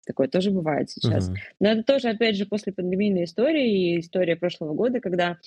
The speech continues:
Speaker 1: а, проекты готовятся прям за месяц. Вот, поэтому
Speaker 2: Мгм.
Speaker 1: мы вот с, с,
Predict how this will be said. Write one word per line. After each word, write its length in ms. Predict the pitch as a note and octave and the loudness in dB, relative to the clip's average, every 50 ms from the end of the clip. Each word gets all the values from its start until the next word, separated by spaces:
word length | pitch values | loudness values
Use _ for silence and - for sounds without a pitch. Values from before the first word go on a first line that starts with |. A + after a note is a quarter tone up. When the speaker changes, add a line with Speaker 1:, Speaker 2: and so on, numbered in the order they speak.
| - - - _ _ _ - | -20 -20 -20 _ _ _ -10
Speaker 1:
а, 360 | F3 E3+ E3+ E3+ E3 E3 E3 | -6 -6 -4 -4 -4 -4 -4
проекты 460 | E3 - F3+ F3 G3 G#3 - - A3 | -2 2 2 4 2 2 2 0 2
готовятся 540 | F3+ F3+ F3 F3+ F3+ F3+ F#3+ F#3+ - - D#3+ | 2 2 2 2 2 2 2 0 -2 -4 -4
прям 220 | D3+ - F3 E3 E3 | -4 -2 -2 -2 -2
за 120 | F3 E3+ | 0 -2
месяц. 480 | D#3+ D3 C#3 - - - - - - _ _ _ _ - | -2 -2 -4 -6 -8 -10 -14 -14 -18 _ _ _ _ -14
Вот, 380 | - E3 D#3 D3+ - - - _ - _ - | -12 -10 -10 -10 -10 -12 -14 _ -18 _ -14
поэтому 480 | - - - - F#3+ F#3 E3+ B2 A#2 | -12 -12 -10 -6 -4 0 2 2 2
Speaker 2:
Мгм. 320 | G#2 G#2 G2 G2 G2 G2 G2 | 2 0 0 0 -2 -2 0
Speaker 1:
мы 160 | F#3 F#3 F3+ | 2 2 2
вот 160 | F3 F3 E3 - - | 2 2 0 -4 -12
с, 220 | - - - - - | -18 -18 -20 -18 -12
с, 280 | - - - - - | -10 -10 -10 -10 -12